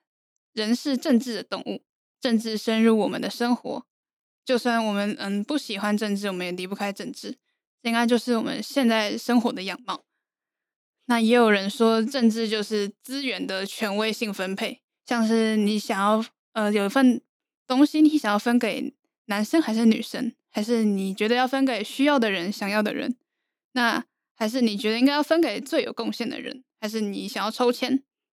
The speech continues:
这就是政治学可能在学习的东西。那比较学术来说的话，政治学研究的范围可以分为权力、冲突、个人、制度、政策，还有一些意识形态这样。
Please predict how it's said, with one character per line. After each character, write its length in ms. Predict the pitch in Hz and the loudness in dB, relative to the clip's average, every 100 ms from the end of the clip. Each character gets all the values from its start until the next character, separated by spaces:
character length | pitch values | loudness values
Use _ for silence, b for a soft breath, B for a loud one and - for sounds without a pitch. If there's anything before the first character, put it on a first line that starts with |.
| _ - | _ -6
这 80 | |
就 100 | 226 | -4
是 220 | 214 220 214 | -2 -4 -6
政 220 | 285 226 | -4 -2
治 160 | 220 | -4
学 160 | 202 - | -6 -10
可 100 | - | -10
能 80 | - | -8
在 140 | - | -8
学 200 | - - | -8 -8
习 240 | - - - | -10 -12 -14
的 120 | 185 | -14
东 160 | 220 - | -14 -16
西。 220 | - - _ _ _ _ _ _ _ _ _ _ _ _ _ _ _ _ _ _ | -18 -18 _ _ _ _ _ _ _ _ _ _ _ _ _ _ _ _ _ _
那 120 | 262 | -2
比 120 | 233 247 | 0 -2
较 100 | 349 | -2
学 240 | - 214 | -2 -2
术 180 | - 262 | 2 2
来 160 | 185 | 0
说 220 | 196 220 214 | -2 0 2
的 100 | 208 | 2
话， 160 | 220 | 0
政 160 | 214 247 | 0 0
治 160 | 240 | 2
学 280 | 220 220 202 | 2 2 2
研 200 | 196 196 | 2 0
究 140 | 202 226 | 2 2
的 100 | 214 | 0
范 240 | 233 208 | -2 -2
围 120 | 214 220 | -2 -4
可 160 | 240 | -2
以 220 | 214 196 | -2 -2
分 400 | 196 - 214 208 - | -4 -2 0 0 -2
为 340 | 196 185 185 | -6 -4 -6
权 360 | 190 - 202 208 | -8 -6 0 0
力、 260 | 277 269 - _ _ _ | 0 -4 -14 _ _ _
冲 240 | - 254 269 | -4 4 4
突、 420 | - 190 190 262 _ _ | 2 -4 -4 -6 _ _
个 180 | 285 233 | -6 -4
人、 380 | 196 - 247 247 _ _ _ | -4 -6 -6 -8 _ _ _
制 160 | - 226 | -4 -2
度、 260 | 247 - _ _ _ _ _ | -2 -6 _ _ _ _ _
政 180 | 240 214 | -4 -4
策， 320 | - 233 - _ | -4 -6 -6 _
还 160 | - 208 | -2 0
有 80 | 202 | 0
一 40 | |
些 200 | 202 214 | -2 -2
意 120 | 220 | -2
识 220 | 202 214 | -4 -4
形 220 | 202 - - | -6 -8 -12
态 220 | - - _ | -10 -10 _
这 40 | |
样。 60 | - | -20